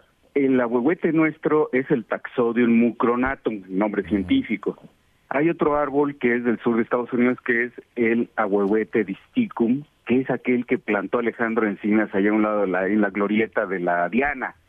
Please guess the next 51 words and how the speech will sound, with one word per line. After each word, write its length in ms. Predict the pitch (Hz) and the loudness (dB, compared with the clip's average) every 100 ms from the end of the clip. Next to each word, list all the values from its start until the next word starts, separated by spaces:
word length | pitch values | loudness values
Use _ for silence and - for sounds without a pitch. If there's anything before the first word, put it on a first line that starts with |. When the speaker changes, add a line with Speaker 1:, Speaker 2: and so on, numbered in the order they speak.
| - _ - | -20 _ -8
Speaker 1:
porque 200 | - - | -8 -4
están 220 | - 117 | -6 -4
patones 440 | 120 - 131 131 | -4 -2 -2 0
de 60 | 117 | 0
abajo. 340 | 127 139 - - - - - - _ | 0 -4 -8 -16 -20 -20 -20 -20 _
Entonces 220 | - 160 | -2 -2
yo 40 | |
comenté 360 | 165 139 127 147 | 0 -2 -2 -2
a 40 | |
la 120 | 147 135 | -2 -2
Secretaría 480 | 107 107 117 120 | -2 -2 0 0
de 100 | 131 | 2
Medio 220 | 127 131 131 | 2 0 0
Ambiente 420 | 123 117 113 143 | 0 0 0 -2
que 120 | 117 | -2
se 80 | 98 | -4
hiciera 260 | - 120 | -2 0
un 80 | 127 | 2
estudio 420 | 120 - 123 117 | 0 0 0 0
de, 80 | 101 95 - - | 0 -4 -12 -6
eh, 240 | 123 110 107 | 0 2 2
electroforesis 960 | 107 - 104 - 127 127 120 123 127 | 0 -2 -4 0 0 0 0 0 0
de 160 | 104 104 | 2 0
este 180 | 110 117 | 0 -2
ahuehuete 460 | 98 92 104 113 | -2 0 0 0
que 80 | 98 | -4
plantaron 580 | 85 95 87 107 104 120 | -2 -2 -2 -2 -2 -4
para 220 | 117 87 | -4 -2
ver 140 | 101 101 | -2 -2
si 80 | 110 | -2
es 120 | 107 | -2
el 80 | 98 | -2
mexicano 560 | 101 98 101 110 123 | -2 -4 -4 -2 0
o 240 | 139 104 101 | 0 0 0
es 100 | 104 101 | 0 -2
el, 220 | 85 85 | -2 -2
eh, 300 | 85 85 82 | -2 0 0
o 180 | - 92 | 0 -2
es 100 | 98 | 0
el 80 | 101 | -2
americano, 680 | 85 85 170 156 160 123 - | -2 -6 -4 -4 -4 -4 -2
es 180 | 202 - | -2 -2
el 280 | 98 87 82 | -4 -4 -6
estadounidense, 840 | 82 98 92 92 107 147 - 95 | -4 -4 -4 0 0 -2 -6 -6
¿no? 140 | 90 | -4
Speaker 2:
Ujú. 520 | 151 95 98 95 107 110 | -4 -6 -8 -8 -10 -6
Speaker 1:
Eh, 120 | 127 | -2
yo 120 | 151 151 | -2 -2
tengo 240 | 147 127 | -2 -2
esa 120 | 110 | -2
duda, 320 | 95 90 82 | -2 -4 -8